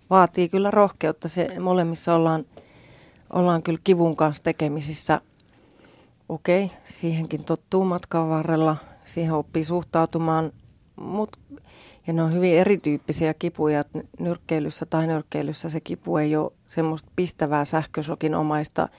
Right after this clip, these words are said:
hirvittävää, niin kuin kolmeksi sekunniksi hermot menee poikki kehosta tyyppistä, vaan se on semmoista <laughs> vaimeampaa. <laughs> Se on ehkä helpo-, helpommin siedettävissä, mut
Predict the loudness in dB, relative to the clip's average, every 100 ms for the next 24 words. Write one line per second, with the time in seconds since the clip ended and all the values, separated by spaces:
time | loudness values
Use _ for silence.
0 | -20 -20 _ -2 2 2 0 -2 -2 2
1 | 2 0 -2 -6 -8 -16 2 4 4 2
2 | -4 -4 -2 -2 -4 -6 -2 0 -2 -6
3 | -16 _ _ -6 -2 -2 0 2 2 0
4 | -6 -6 _ 0 2 2 -2 -4 -8 -8
5 | -20 -20 _ _ 0 0 2 -2 0 0
6 | 2 0 -2 0 2 2 0 -4 -4 -12
7 | -16 -14 -16 -18 _ 4 6 6 4 2
8 | 0 -2 2 2 2 -6 0 -2 -2 -6
9 | -14 -8 4 4 6 2 2 -2 -12 -14
10 | 2 4 6 4 2 2 4 6 4 4
11 | 2 2 2 2 2 0 0 0 0